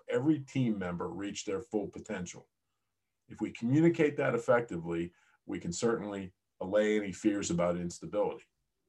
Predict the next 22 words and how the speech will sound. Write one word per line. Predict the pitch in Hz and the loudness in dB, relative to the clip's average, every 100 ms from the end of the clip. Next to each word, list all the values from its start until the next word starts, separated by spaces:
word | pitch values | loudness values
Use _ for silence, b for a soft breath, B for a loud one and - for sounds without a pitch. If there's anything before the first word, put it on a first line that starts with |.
| _ _ _ _ _ - b b b b b - | _ _ _ _ _ -20 b b b b b 0
The | |
next | 180 220 - | 2 2 4
challenge | 175 165 156 | 6 6 6
is | 139 | 0
time | - 165 160 | 0 0 0
horizon, | 120 92 82 76 - | 0 0 0 -4 -6
right? | 92 117 131 | -4 -4 -4
Solid | - 113 131 147 135 - - | 2 6 6 4 -2 -12 -12
succession | - 110 - 131 127 127 110 | -4 -4 2 4 4 2 0
planning | 117 104 117 | 2 2 2
is | 104 | 0
something | - 123 113 110 | 0 0 0 -2
that | 90 | -2
truly | - 135 143 | 2 4 6
evolves | 123 110 110 113 101 | 4 6 6 6 8
over | 107 98 | 6 6
time. | 95 113 87 73 - _ _ _ _ _ _ _ _ _ _ _ | 2 4 4 0 -8 _ _ _ _ _ _ _ _ _ _ _
Is | 110 110 98 | -2 0 0
it | 104 98 _ _ _ _ _ - | -4 -4 _ _ _ _ _ -10
a | |
long-term | 92 101 123 147 139 156 147 | -2 4 4 4 4 6 8
exercise? | 151 - 147 139 151 156 151 - | 6 6 2 4 4 4 -2 -8